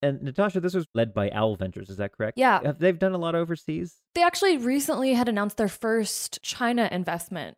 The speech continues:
Speaker 2: So I think they're starting to look more international. Makes a lot of sense. Owl Ventures is one of the biggest ed tech focused funds that's, you know, starting to have all the U S based unicorns, but as we've talked about on the podcast a ton, the promise is really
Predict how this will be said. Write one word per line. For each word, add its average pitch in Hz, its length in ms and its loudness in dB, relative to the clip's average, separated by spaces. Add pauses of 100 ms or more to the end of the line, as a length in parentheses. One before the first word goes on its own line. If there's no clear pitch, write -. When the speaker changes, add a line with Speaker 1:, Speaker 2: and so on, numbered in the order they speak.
(100)
Speaker 2:
So 240 240 0
I 233 100 0
think 254 180 -4
they're 233 180 0
starting 220 240 0
to - 100 -14
look 202 160 -4
more 202 180 -4
international. 185 720 -6
Makes 196 260 -8
a - 20 -2
lot 190 140 0
of 180 80 -6
sense. 180 320 -8
Owl 202 180 0
Ventures 196 320 -6
is 185 100 -6
one 185 140 -8
of 196 100 -10
the 202 100 -6
biggest 202 340 -4
ed - 160 -8
tech - 180 -12
focused 190 400 -12
funds 185 360 -10 (280)
that's, 226 160 -6
you 226 60 0
know, 190 180 2
starting 294 320 4
to 302 80 6
have 240 200 6
all 208 200 4
the 233 100 0
U 208 180 0
S 202 160 4
based 240 260 2
unicorns, 240 500 -2
but 220 100 4
as 190 140 0
we've 196 80 -4
talked 190 240 -2
about 185 140 -2
on 180 100 -2
the 175 80 -4
podcast 175 540 -6
a 190 40 -10
ton, 170 440 -4
the 202 80 -2
promise 175 340 -4
is 165 100 -16
really 175 260 -2